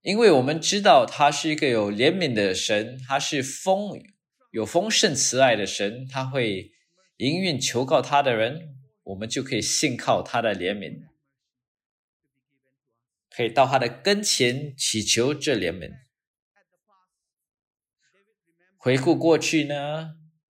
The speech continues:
大卫记得了，这是因为上帝向他施怜悯，他就被保护，从困境中被拯救。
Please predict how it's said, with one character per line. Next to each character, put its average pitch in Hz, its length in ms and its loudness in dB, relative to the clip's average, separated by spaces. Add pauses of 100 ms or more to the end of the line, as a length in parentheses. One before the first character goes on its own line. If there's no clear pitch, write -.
大 143 140 4
卫 120 500 0
记 175 300 0
得 120 240 4
了， 92 440 -2 (2250)
这 165 160 2
是 139 240 2
因 208 180 2
为 240 160 8
上 156 380 -2
帝 127 320 2
向 139 280 0
他 147 140 -4
施 185 340 -2
怜 156 220 2
悯， 87 300 -10 (1040)
他 - 300 -2
就 143 300 0
被 143 200 0
保 95 280 0
护， 113 520 0 (640)
从 143 360 -2
困 175 240 0
境 147 240 -2
中 156 300 -4
被 143 160 -2
拯 98 260 -6
救。 95 400 -6